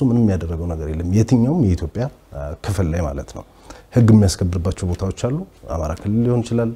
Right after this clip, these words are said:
ኦሮሚያ ክልል ሊሆን ይችላል። ከዚህ በፊት በነበረው ትግራይ ክልል ውስጥም ሲያደርጋቸው የነበሩት ነገሮች እንዳሉ የምናውቃቸው ናቸው። በዛ ሂደት ውስጥ ግን ባልተገባ መንገድ ለመግለጽ የሚሞከረው ነገር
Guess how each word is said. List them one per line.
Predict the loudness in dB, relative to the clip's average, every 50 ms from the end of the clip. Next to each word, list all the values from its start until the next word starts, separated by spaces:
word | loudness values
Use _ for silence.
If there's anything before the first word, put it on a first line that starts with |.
| -8 -8
ኦሮሚያ | -6 -6 -4 -4 -6 -6
ክልል | -8 -6 -6 -4
ሊሆን | -2 0 0 -2
ይችላል። | -2 -2 -2 -4 -4 -4 -6 -10 -16 -20 -20 _ _
ከዚህ | -6 -2 -2 0
በፊት | -2 -2 -6 -8 -6
በነበረው | -4 -4 -4 -4 -4 -4 -4 -6 -6
ትግራይ | -8 -8 -8 -8 -8
ክልል | -8 -8 -10 -8 -8
ውስጥም | -8 -8 -8 -6 -6 -6 -2
ሲያደርጋቸው | -2 -2 -2 -2 -4 -6 -6 -8 -8 -10
የነበሩት | -10 -10 -10 -12 -16 -16 -14
ነገሮች | -10 -8 -6 -6 -6 -6 -8 -14 -20 -20 _ -10
እንዳሉ | -6 -4 -4 -2 0 4
የምናውቃቸው | 6 6 6 6 6 4 2 0 -6 -10 -8 -8 -8
ናቸው። | -8 -10 -12 -14 -20 -20 -20 _ _ -20 -20 -20 -20 -20 -12 _ -2 0 0 2 2 0 2
በዛ | 2 2 2 4 4 4 6
ሂደት | 6 4 4 4 2 2 2
ውስጥ | 0 0 0 -2 -6 -6 -6 -6 -4 -2 0 0 0 0 -2 -2 -2 -2 -4 -4 -4 -2 0 6
ግን | 8 8 8 8 6
ባልተገባ | 4 4 4 2 2 2 2 2 2 2 0 0
መንገድ | -2 -2 -2 -4 -4 -6 -6 -8 -14 -14 _ -8 -6 -4 0
ለመግለጽ | 2 4 4 4 4 4 2 2 0 0 0
የሚሞከረው | 0 0 2 2 2 2 2 0 0 -2 -4 -2 0 4 4
ነገር | 6 4 4 2 0 -4